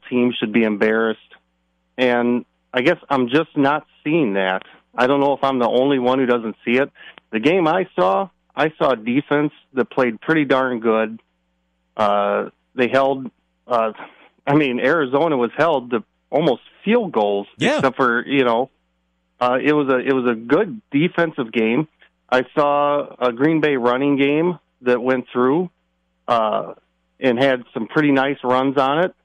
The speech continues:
Speaker 1: The only person I actually saw that did not show up to the game was number twelve. What I saw was a lot of bad throws into the dirt.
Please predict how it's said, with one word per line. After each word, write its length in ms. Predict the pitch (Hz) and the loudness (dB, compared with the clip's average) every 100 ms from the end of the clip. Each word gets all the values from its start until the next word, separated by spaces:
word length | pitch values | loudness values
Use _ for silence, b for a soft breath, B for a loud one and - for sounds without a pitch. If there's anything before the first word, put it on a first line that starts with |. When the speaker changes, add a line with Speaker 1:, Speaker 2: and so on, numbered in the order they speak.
| _ 123 | _ -4
Speaker 1:
The 160 | 131 | 2
only 220 | 147 202 | 2 2
person 500 | 180 - 214 - 135 | -2 -2 -2 -2 -2
I 360 | 123 127 160 151 - | 0 0 0 -2 -2
actually 480 | 165 170 156 131 - - | -2 -2 -2 -2 -2 0
saw 420 | 160 160 123 117 _ _ _ _ _ - | 0 2 -2 -4 _ _ _ _ _ -18
that 240 | 135 127 113 | -2 0 2
did 140 | 127 | 0
not 320 | 117 120 202 - | 2 2 0 -2
show 160 | - 165 | 0 2
up 160 | 180 - | 0 -2
to 100 | 135 | -2
the 100 | 120 | 0
game 420 | 147 180 123 123 _ _ _ _ _ _ _ - | 0 0 0 -4 _ _ _ _ _ _ _ -4
was 140 | 127 123 | 0 2
number 300 | 139 143 127 | 2 0 -2
twelve. 480 | - 208 202 95 - _ _ _ - | -2 -2 0 -4 -10 _ _ _ -2
What 140 | 117 | 0
I 160 | 135 156 - | 2 0 -2
saw 220 | 151 175 | 0 0
was 180 | 151 120 | 0 0
a 60 | |
lot 400 | 113 113 120 143 | 0 2 2 2
of 140 | 139 - _ _ _ _ _ _ _ | -2 -4 _ _ _ _ _ _ _
bad 360 | 127 127 175 156 | 0 0 0 -4
throws 460 | - 123 123 143 131 | -2 0 2 -2 -2
into 220 | 131 156 | 0 0
the 140 | 139 123 | 0 -2
dirt. 400 | 117 110 135 | 0 0 0